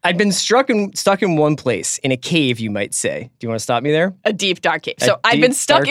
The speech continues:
Speaker 2: in one place, <laughs> in a cave, you might say, a deep, dark cave.
Speaker 1: Kind of like a cell in Russia.
Speaker 2: <laughs> Literally describing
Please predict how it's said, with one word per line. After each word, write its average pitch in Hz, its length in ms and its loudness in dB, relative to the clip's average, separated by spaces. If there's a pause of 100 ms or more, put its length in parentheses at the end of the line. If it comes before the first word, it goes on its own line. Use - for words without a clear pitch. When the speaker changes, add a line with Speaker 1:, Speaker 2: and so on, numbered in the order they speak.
Speaker 2:
in 285 80 0
one 254 260 0
place, 277 500 0
<laughs> - 40 -2
in 302 80 4
a 294 80 2
cave, 220 320 2
you 226 80 2
might 202 220 2
say, 180 240 2
a 185 80 -2
deep, 175 320 -4
dark 156 240 -2
cave. - 100 -4
Speaker 1:
Kind 190 140 4
of 180 80 0
like 180 160 2
a 170 60 4
cell 147 300 2
in 127 100 0
Russia. 110 340 -4
Speaker 2:
<laughs> - 160 -2
Literally 440 720 4
describing 226 880 0